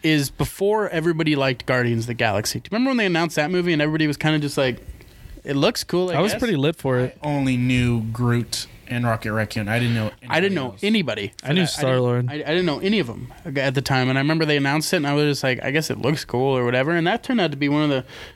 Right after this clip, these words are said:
Speaker 1: better M C U films out there. At the first
Speaker 3: To
Speaker 1: one.
Speaker 3: each his own.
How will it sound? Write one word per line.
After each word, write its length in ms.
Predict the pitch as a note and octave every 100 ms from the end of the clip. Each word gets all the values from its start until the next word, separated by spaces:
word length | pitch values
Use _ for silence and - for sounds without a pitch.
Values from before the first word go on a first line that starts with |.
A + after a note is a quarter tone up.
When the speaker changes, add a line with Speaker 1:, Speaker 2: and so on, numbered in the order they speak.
| _
Speaker 1:
better 240 | D3+ D#3+ E3+
M 120 | F3
C 160 | - F3+
U 120 | A3+
films 400 | - C3 A#2+ A#2+
out 180 | A2+ A2+
there. 240 | - B4+ B4+ A#4 A#4 A#4 G#4 - D#4 - - - - -
At 120 | E3
the 60 | D3+
first 300 | - C3+ -
Speaker 3:
To 60 | E3+
Speaker 1:
one. 100 | C3+
Speaker 3:
each 80 |
his 140 | A#2 G#2+
own. 220 | G#2 G#2+